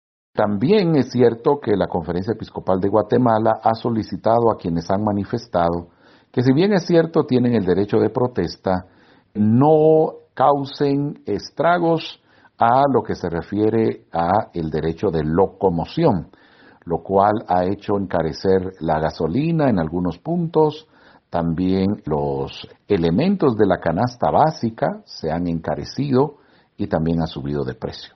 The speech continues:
Entonces los obispos también han pedido que no se bloqueen los caminos, sobre todo a aquellos productos alimenticios y otros que van causando daño a la economía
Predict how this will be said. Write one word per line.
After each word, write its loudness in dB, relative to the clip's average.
Entonces 0
los 2
obispos -2
también -2
han 0
pedido 0
que -2
no 2
se 0
bloqueen 0
los 0
caminos, -2
sobre -2
todo 2
a 4
aquellos -2
productos -6
alimenticios -2
y 0
otros -2
que 2
van 0
causando -2
daño -2
a -2
la -2
economía -6